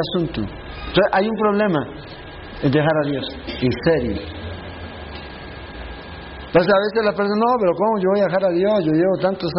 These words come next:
años, he visto mucha gente en el caminar que lleva muchos años y hoy día ya no están siguiendo a Dios".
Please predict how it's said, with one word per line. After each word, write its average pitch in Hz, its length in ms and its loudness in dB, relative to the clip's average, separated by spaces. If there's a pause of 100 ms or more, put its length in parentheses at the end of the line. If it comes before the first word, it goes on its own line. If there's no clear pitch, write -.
años, 160 140 2
he - 20 2
visto 156 180 0
mucha 180 240 2
gente 185 300 0 (880)
en 123 80 4
el 139 140 2
caminar 143 500 2 (1500)
que 131 100 4
lleva 165 140 6 (100)
muchos 175 200 -2 (140)
años 208 300 0
y 151 120 4
hoy 143 100 4
día 160 200 4
ya 151 120 4
no 151 60 2
están 143 200 0
siguiendo 135 320 2
a - 20 2
Dios". 139 200 0